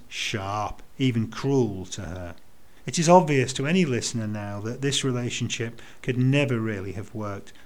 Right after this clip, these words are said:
will not do so in the future. But this still does not stop her being besotted with him. Baez tries to deflect these thoughts by returning to mundane conversation. This time she presents the two figures speaking in terse lines.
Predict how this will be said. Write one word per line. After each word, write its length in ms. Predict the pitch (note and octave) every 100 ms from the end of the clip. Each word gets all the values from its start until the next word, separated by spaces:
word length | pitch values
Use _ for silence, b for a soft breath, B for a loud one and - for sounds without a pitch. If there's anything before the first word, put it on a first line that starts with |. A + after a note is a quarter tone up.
| B
will 180 | A2+ A2
not 400 | B2 A#2+ E3 -
do 160 | C3 A2+
so 260 | - G#2+
in 160 | G#2 G2+
the 80 | G#2+
future. 560 | - B2+ B2 - G2 - - - B B -
But 140 | -
this 220 | - E3 -
still 400 | - - - F#3+
does 260 | A#3 C3 A2+
not 220 | B2 B2+
stop 340 | - C3 B2
her 120 | B2+ A2+
being 360 | A2+ A#2+ A2
besotted 640 | G#2+ G2+ - C#3 - A#2 G2+
with 240 | F#2+ F2+
him. 220 | F#2 F2+ - - - B B -
Baez 400 | E3 E3 D#3 C#3+
tries 340 | - C#3+ C3
to 120 | - B2
deflect 460 | C3 - D3+ D#3
these 240 | C3 B2 -
thoughts 300 | B2 A#2 -
by 160 | C3
returning 480 | B2+ B2+ - D3+ C3
to 100 | B2
mundane 580 | C3 C3+ C3 A#2+ A2+ A2
conversation. 760 | - A2+ G#2 - G#2 F#2 - C#2+ - B B B B
This 140 | -
time 220 | - A#2
she 160 | A2+ B2+
presents 440 | - B2 B2 B2
the 100 | -
two 240 | A#2 - C3+
figures 380 | C3+ A2 A2 -
speaking 420 | - A#2+ - A2
in 120 | G#2+
terse 560 | G#2 - A#2+ A2+ G2 -
lines. 640 | G2+ A2 A2+ G#2+ G#2+ -